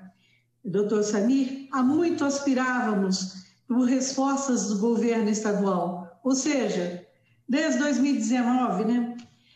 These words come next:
diversas ações, reuniões de sindicatos, associações, secretários de Estado, deputados, enfim, até os movi-, movimentos independentes, né, que cobravam,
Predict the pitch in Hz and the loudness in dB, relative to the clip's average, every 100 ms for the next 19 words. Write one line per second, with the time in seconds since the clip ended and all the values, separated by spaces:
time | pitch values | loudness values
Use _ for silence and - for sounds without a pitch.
0 | - _ _ - 202 208 285 294 269 269 | -20 _ _ -4 0 2 2 0 -2 -2
1 | 220 233 226 - 254 254 214 190 185 - | 0 0 0 0 2 2 0 0 -4 -8
2 | - _ - 262 302 277 247 247 277 262 | -16 _ -2 0 2 2 4 2 2 2
3 | 208 196 - - - _ _ _ _ _ | 0 -2 -4 -10 -18 _ _ _ _ _
4 | _ - 208 - 269 262 - 269 277 240 | _ -6 -2 0 0 0 -2 -2 -2 -2
5 | 220 202 226 269 262 247 240 - 269 277 | -2 0 0 0 0 0 -2 0 0 2
6 | 240 214 277 254 254 247 269 277 254 214 | 2 0 -2 -2 -2 -2 0 0 0 -2
7 | 214 185 220 220 - 262 262 240 190 202 | -2 0 0 -2 -2 -2 -2 -2 -2 -2
8 | - - - 196 294 285 - 262 269 240 | -4 -12 -6 -2 0 -2 -2 -2 0 -2
9 | 185 190 190 - - - _ - 277 294 | -2 -2 -4 -8 -16 -20 _ -2 0 2
10 | 277 208 - - 269 311 311 247 285 269 | 0 0 -6 -6 -4 0 2 2 2 2
11 | 269 220 233 254 247 254 294 - 214 226 | 2 2 2 4 4 2 0 0 0 0
12 | 247 247 208 233 294 262 220 214 269 247 | 0 0 2 2 2 0 0 0 0 0
13 | - 214 208 240 233 208 247 269 | -2 0 0 0 0 0 2 0